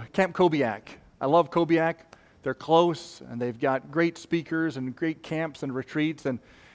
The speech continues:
they had a retreat for pastors and, uh, and their staff.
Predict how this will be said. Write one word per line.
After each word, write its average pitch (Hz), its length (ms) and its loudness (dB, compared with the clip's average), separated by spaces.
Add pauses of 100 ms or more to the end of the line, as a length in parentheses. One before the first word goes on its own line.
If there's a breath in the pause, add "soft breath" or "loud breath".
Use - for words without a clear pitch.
(120 soft breath)
they 147 80 4
had 160 160 4
a 151 40 2
retreat 180 480 0
for 151 300 2
pastors 180 720 0 (600 loud breath)
and, 143 380 2
uh, 123 300 2
and 147 120 0
their 135 100 2
staff. 139 500 -2